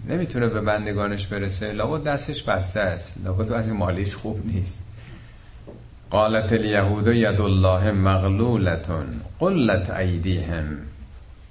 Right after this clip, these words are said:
دستای خودشون بسته است یا بسته باد. حالا این یا شعاریه یا نه،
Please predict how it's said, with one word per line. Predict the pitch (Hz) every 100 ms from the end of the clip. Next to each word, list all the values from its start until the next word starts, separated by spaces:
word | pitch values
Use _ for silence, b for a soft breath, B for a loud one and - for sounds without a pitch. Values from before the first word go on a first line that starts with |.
| - - - - - -
دستای | 90 82 - 110 117
خودشون | 98 98 165 107 92 90 78
بسته | 76 71 - 78
است | 67 69 -
یا | 85 85
بسته | 80 78 - 87
باد. | 78 76 -
حالا | - 85
این | 87
یا | 90 87
شعاریه | 90 87 80 90 95 98
یا | 92
نه، | 92 110